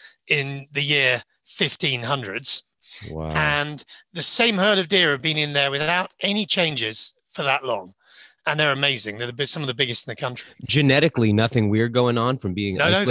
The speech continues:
Speaker 2: isolated? Or
Speaker 1: they're,
Speaker 2: have there
Speaker 1: they're,
Speaker 2: been
Speaker 1: they're
Speaker 2: population
Speaker 1: phenomenal.
Speaker 2: introduction? Really?
Speaker 1: No, no, no,
Speaker 2: Wow.
Speaker 1: they're
Speaker 2: Wow.
Speaker 1: amazing. They obviously, when they did it, brought in enough different gene pools that they,
Speaker 2: Right.
Speaker 1: you know. So, but it's extraordinary, the history of deer in Britain. And so,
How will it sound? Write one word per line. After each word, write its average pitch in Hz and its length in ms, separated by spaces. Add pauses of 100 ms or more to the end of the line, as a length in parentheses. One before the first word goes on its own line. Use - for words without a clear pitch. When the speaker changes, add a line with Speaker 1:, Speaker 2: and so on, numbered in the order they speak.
Speaker 2:
isolated? 117 140
Or 113 40
Speaker 1:
they're, 143 200
Speaker 2:
have 110 140
there 104 120
Speaker 1:
they're, 101 140
Speaker 2:
been 92 80
Speaker 1:
they're 151 120
Speaker 2:
population 143 380
Speaker 1:
phenomenal. 120 180
Speaker 2:
introduction? 117 520 (100)
Really? 113 380
Speaker 1:
No, - 100 (200)
no, 156 100
no, 135 80
Speaker 2:
Wow. - 80 (100)
Speaker 1:
they're 156 120
Speaker 2:
Wow. 139 60
Speaker 1:
amazing. 135 320 (580)
They 175 100
obviously, 220 420
when 185 160
they 165 100
did 214 240
it, 135 180
brought 160 260
in 156 100
enough 165 280
different 156 300
gene 156 200
pools 110 360
that 131 200
they, 127 340
Speaker 2:
Right. 87 120
Speaker 1:
you 85 180
know. - 60 (600)
So, 202 320 (100)
but 214 140
it's - 200
extraordinary, 185 760
the 127 100
history 143 400
of 117 80
deer 123 240
in 110 100
Britain. 117 400 (140)
And 139 320 (480)
so, 185 440